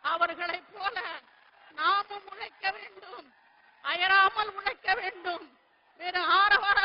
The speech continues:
கூட்டம் அல்ல, நாம் நிச்சயமாக நிறைவேற்றி காட்டக்கூடிய தெம்பு படைத்தது என்பதை நிரூபித்து காட்டுகின்ற காலம் வந்து கொண்டிருக்கிறது.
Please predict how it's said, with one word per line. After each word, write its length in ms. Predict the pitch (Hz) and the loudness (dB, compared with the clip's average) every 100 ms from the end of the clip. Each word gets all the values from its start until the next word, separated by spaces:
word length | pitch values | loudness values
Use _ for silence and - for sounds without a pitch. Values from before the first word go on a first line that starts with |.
| 359 | 0
கூட்டம் 360 | 349 - 494 381 | -4 -14 -14 -12
அல்ல, 180 | 381 440 349 403 294 _ _ _ _ 320 | -14 -10 -10 -10 -12 _ _ _ _ -2
நாம் 240 | 320 339 302 | 0 0 -4
நிச்சயமாக 720 | 330 _ 381 381 339 320 320 320 359 370 _ _ _ | -18 _ -20 -18 -6 -4 -4 -6 -10 -12 _ _ _
நிறைவேற்றி 580 | 302 349 427 392 - 392 - | -4 -2 -2 -8 -10 -18 -10
காட்டக்கூடிய 680 | 311 381 - 349 - 339 339 311 - _ _ _ - | -4 -4 -4 -10 -10 -18 -14 -14 -14 _ _ _ -4
தெம்பு 340 | 381 403 415 415 | -4 -4 -14 -6
படைத்தது 400 | 381 381 - 381 370 | -6 -6 -10 -16 -14
என்பதை 340 | 339 311 311 - - - - 320 | -12 -10 -10 -12 -20 -20 -18 -12
நிரூபித்து 580 | 370 453 453 427 - 370 330 | -10 -10 -10 -14 -16 -20 -6
காட்டுகின்ற 540 | 381 - 339 370 330 320 311 - - 370 | -6 -6 -16 -16 -12 -10 -12 -16 -16 -2
காலம் 420 | 415 427 427 415 | 2 2 0 -6
வந்து 180 | 359 - | -12 -12
கொண்டிருக்கிறது. 800 | 415 339 339 330 - 330 311 311 | -18 -16 -14 -14 -12 -12 -10 -12